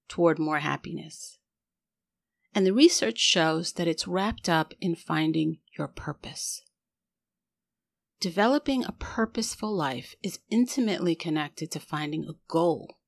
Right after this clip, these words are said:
that engages your truest sense of identity, who you think you are, and how you want to move around in the world, with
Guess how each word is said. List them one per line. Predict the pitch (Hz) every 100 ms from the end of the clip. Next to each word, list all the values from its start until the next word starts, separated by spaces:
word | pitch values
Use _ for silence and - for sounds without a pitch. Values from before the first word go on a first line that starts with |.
| _ _ _ _ _ _ _ _ _ -
that | 175 165 - 175
engages | 156 160 - 180 190 202 208 202 160
your | 160 147
truest | - - 226 226 226 -
sense | 175 151 156 - -
of | 160
identity, | 139 147 139 247 - - _ _ _ _ _ _ _ -
who | 254 262
you | 226 214 220
think | - 185 175 -
you | - 160 156 147
are, | 143 - - _ _ _ _ -
and | 165
how | - - 208 208
you | 208
want | 185 180
to | 170
move | 165 160 160
around | 151 143 147 147
in | 143
the | 69
world, | 73 71 135 - - _ _ _ _ _
with | 170 165 160 151